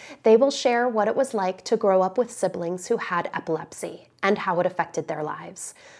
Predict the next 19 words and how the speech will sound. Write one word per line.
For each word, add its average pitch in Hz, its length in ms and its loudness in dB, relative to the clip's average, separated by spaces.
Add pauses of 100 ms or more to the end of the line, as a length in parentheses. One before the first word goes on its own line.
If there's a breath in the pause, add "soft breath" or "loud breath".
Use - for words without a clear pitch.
(160 loud breath)
Mike 214 420 2
is 226 120 0
the 202 100 0
founder 220 480 0
and 202 200 -4
principal 180 600 -2
of 175 240 -6
G 226 240 -2
P 240 260 -4
G 185 300 -4
Strategies, 156 880 -6
a - 60 -10
Chicago-based 196 960 0
government 185 400 0
affairs 160 480 -4
and 180 180 -6
business 165 420 -2
development 160 560 -4
firm. - 420 -6